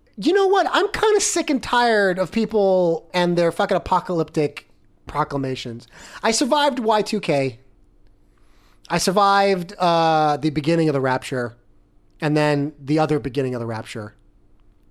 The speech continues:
and then I survived this Mayan thing. Uh,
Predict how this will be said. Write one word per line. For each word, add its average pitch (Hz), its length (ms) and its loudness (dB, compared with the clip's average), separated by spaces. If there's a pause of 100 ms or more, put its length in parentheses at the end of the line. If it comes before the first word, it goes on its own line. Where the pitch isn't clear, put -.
(160)
and 139 200 -2
then 143 260 0
I 139 100 -2
survived 135 420 -2
this 123 140 -12
Mayan 120 360 -4
thing. 110 300 -18 (1200)
Uh, 185 340 4